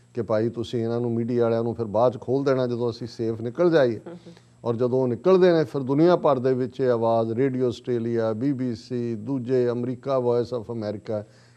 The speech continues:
Speaker 1: ਕਿ ਸਿੱਖਾਂ ਨੇ ਆਪਣੀ ਆਜ਼ਾਦੀ ਦਾ ਐਲਾਨ ਕਰ
Speaker 2: ਐਲਾਨ
Speaker 1: ਦਿੱਤਾ ਹੈ।
Speaker 2: ਕਰ ਦਿੱਤਾ।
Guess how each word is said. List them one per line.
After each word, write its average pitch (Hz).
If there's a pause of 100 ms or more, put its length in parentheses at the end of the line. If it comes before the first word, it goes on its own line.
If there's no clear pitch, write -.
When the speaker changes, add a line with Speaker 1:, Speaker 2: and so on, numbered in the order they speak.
Speaker 1:
ਕਿ 143
ਸਿੱਖਾਂ 135
ਨੇ 131
ਆਪਣੀ 117
ਆਜ਼ਾਦੀ 110
ਦਾ 107
ਐਲਾਨ 104
ਕਰ 113
Speaker 2:
ਐਲਾਨ 120
Speaker 1:
ਦਿੱਤਾ 165
ਹੈ। 143
Speaker 2:
ਕਰ -
ਦਿੱਤਾ। -